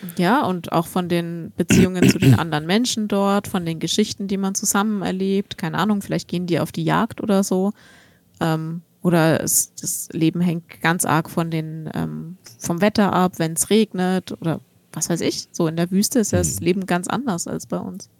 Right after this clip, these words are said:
Speaker 2: Ja.
Speaker 1: Ja.
Speaker 2: Nee, wirklich krass.
Speaker 1: Deswegen glaube ich nicht, dass die ein weniger erfülltes Leben haben, nur halt anders.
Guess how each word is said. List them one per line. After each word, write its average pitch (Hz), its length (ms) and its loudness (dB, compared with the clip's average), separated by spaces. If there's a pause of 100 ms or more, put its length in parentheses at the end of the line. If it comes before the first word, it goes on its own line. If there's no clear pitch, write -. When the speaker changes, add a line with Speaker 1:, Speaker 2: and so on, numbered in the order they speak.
Speaker 2:
Ja. 104 160 6 (1300)
Speaker 1:
Ja. 214 160 -10
Speaker 2:
Nee, 78 180 0
wirklich - 300 -8
krass. - 80 -20
Speaker 1:
Deswegen 196 400 2
glaube 185 240 2
ich 190 140 -2
nicht, 208 220 0
dass 190 120 0
die 185 140 0
ein 175 160 -4
weniger 185 360 2
erfülltes 170 500 -4
Leben 233 260 -2
haben, 170 220 -6
nur 170 140 -2
halt 160 200 -4
anders. 180 460 -6